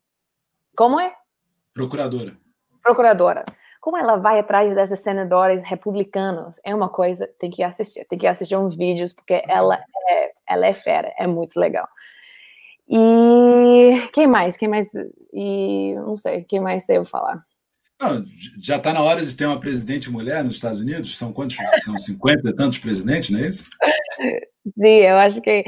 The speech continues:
Speaker 1: não, é uma vergonha você olhar o mundo inteiro que,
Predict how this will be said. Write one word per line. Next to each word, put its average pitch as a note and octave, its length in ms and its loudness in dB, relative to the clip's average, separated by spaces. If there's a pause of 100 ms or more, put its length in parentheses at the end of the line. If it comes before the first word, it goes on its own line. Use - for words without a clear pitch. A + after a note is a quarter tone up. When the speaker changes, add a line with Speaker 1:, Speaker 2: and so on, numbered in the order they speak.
(140)
Speaker 1:
não, - 80 2
é F#3+ 100 4
uma B3+ 160 6
vergonha B3 600 4
você G3+ 220 0
olhar G#3 240 6
o G3+ 60 4
mundo A3 300 0
inteiro G#3+ 400 -2
que, G3 300 -2